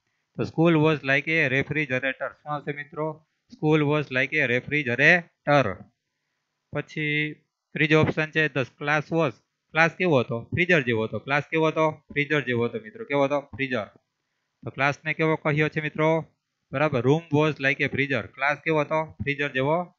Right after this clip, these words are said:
હતો. પછી ચોથો option છે, I left the school early. મેં શાળા વહેલી છોડી દીધી. Because, કારણ કે, it was raining heavily. કારણ કે ભારે વરસાદ આવી રહ્યો હતો.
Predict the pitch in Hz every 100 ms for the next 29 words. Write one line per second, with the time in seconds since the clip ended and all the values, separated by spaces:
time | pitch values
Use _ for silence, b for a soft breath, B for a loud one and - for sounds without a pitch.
0 | - - 104 90 _ _ _ _ _ _
1 | _ _ 135 - 156 165 160 156 - 165
2 | 160 160 139 131 143 151 156 160 143 170
3 | 160 160 160 156 - 139 - 147 143 143
4 | 151 151 156 160 160 165 165 156 _ _
5 | - 139 165 147 156 165 170 - 120 113
6 | 139 151 156 165 139 139 147 156 123 143
7 | 143 117 139 147 143 120 127 143 139 139
8 | 139 123 123 123 123 147 180 - - 147
9 | - 90 85